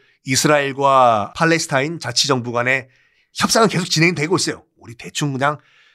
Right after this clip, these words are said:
좋은 게 좋은 거, 누이 좋은 거, 매부 좋고, 어? 협상합시다. 계속 협-, 협상을 하다가 드디어 정말로 협상에 성공을 해요. 천구백구십삼 년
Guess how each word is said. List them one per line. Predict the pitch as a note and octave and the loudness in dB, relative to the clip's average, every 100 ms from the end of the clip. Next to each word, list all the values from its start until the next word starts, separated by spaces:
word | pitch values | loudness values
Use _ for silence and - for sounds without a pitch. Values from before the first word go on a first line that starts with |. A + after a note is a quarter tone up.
| _ _ _ - | _ _ _ -10
좋은 | C3 D3 | 0 4
게 | F3 G#3 | 4 4
좋은 | D3 E3+ | 2 2
거, | D#3 | 0
누이 | B2+ F3 | -2 -4
좋은 | E3 D3+ C3+ | -2 -4 -4
거, | C3+ C#3+ | -8 -6
매부 | B2 C3 | -4 -4
좋고, | C3+ C3 C#3+ A2 - _ _ _ | -6 -6 -6 -6 -12 _ _ _
어? | A#2+ E3 D#3+ _ _ | -14 -14 -16 _ _
협상합시다. | - D#3+ D3+ - - - - _ _ _ _ _ _ | -4 -2 -2 -4 -4 -4 -10 _ _ _ _ _ _
계속 | - C#3 E3 E3+ G3 F#3+ | 0 2 2 2 0 -4
협-, | E3+ - | -8 -8
협상을 | F#3+ - F3+ E3+ | -6 -2 -2 0
하다가 | E3 A#2 C3+ F#2+ - _ _ _ _ - | 0 2 0 0 -8 _ _ _ _ -2
드디어 | D3+ D#3 F#3+ | 0 2 2
정말로 | C#3+ D3+ F#3 F#3 F#3 F#3 _ | 0 0 2 2 0 -4 _
협상에 | - - - E3 D#3+ | -8 -4 -2 -2 -2
성공을 | - E3 D3 A#2+ | -4 -4 -2 0
해요. | C3 E2+ _ _ _ _ _ _ _ _ | -2 -4 _ _ _ _ _ _ _ _
천구백구십삼 | - A3+ A3+ A3+ F3 C#3 D#3+ E3 _ - C3 E3+ E3 _ - - - G3 | -2 2 2 -2 -4 0 0 -2 _ -8 -2 -2 -4 _ -10 -4 0 2
년 | F3+ A2 | 2 0